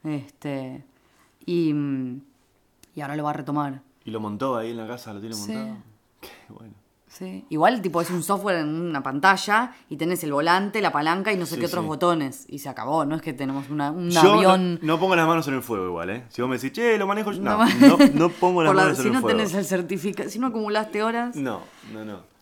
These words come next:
Speaker 1: Yo hubiese, eh, sería, yo sé que si me quedo ahora sin laburo o lo que sea, sería una excelente, pero excelente compositora de música para,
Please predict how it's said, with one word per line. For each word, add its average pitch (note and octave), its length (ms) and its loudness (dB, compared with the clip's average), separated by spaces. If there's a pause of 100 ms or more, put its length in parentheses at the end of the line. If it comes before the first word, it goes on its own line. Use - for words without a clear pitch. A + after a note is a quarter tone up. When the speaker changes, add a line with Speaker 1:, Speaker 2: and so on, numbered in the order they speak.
Speaker 1:
Yo A#3 200 -2
hubiese, G#3 440 -2
eh, E3 300 -4
sería, F#3 680 -2
yo F3 140 -12
sé F#3 100 -8
que F3 60 -8
si D#3 100 -12
me C#3+ 140 -4
quedo D3+ 140 -4
ahora D3 160 -2
sin C#3+ 160 -10
laburo C#3+ 400 -6
o - 20 -8
lo C3+ 100 -8
que C#3 60 -14
sea, E3+ 400 -10 (880)
sería F3 360 -6
una F#3+ 100 -4
excelente, G#3+ 760 -6
pero C#3+ 180 -8
excelente F3 840 -8 (480)
compositora E3 680 -6
de D#3 100 -6
música D#3+ 440 -8
para, B2+ 540 -10